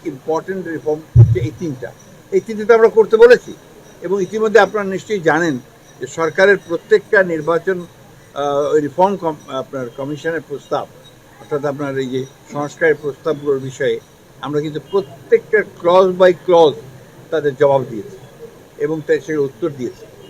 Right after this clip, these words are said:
উত্তর দিয়েছি এবং তাদেরকে অনুরোধ করেছি যে এই বিষয়ে আমরা কথা বলতে চাই, সেই বিষয়ে তারা কথা।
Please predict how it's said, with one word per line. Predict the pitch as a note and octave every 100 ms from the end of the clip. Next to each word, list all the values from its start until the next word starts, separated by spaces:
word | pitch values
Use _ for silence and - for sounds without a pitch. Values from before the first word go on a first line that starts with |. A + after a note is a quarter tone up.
| - - D3+
উত্তর | - F#3
দিয়েছি | F3+ F#3 G3
এবং | F3+ E3+
তাদেরকে | E3+ D#3 D3+ D3
অনুরোধ | F#3 D3+ F#3 F#3+
করেছি | G3 F#3 G#3 A3 - - - - E3
যে |
এই | D#3+
বিষয়ে | D3+ C#3 F#3+ F#3
আমরা | D3 D3+
কথা | D3 C#3
বলতে | C#3+ C3+ C#3+
চাই, | C3+ E3+ G#3 G#3+ - - -
সেই | E3+
বিষয়ে | D#3 C#3+
তারা | C3 C3+
কথা। | A#2 G2+